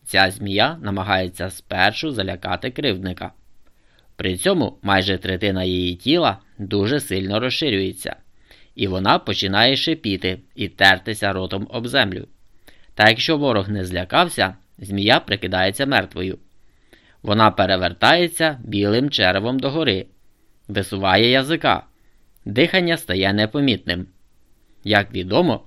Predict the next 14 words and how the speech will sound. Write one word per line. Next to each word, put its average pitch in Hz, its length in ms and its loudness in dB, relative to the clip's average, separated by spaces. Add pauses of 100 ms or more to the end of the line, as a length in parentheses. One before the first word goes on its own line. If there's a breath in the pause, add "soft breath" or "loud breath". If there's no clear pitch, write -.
(140)
більшість 95 540 -4
тварин 117 440 2 (140)
не 110 200 2
їдять 123 440 2
падалі 98 440 0 (380 soft breath)
і 95 100 -2
тому 101 360 0
залишають 101 640 0
змію. 120 400 0 (880 soft breath)
Після 131 360 2
цього 95 360 -2
свинорил 101 720 0
швидко 95 600 -6
оживає 101 640 0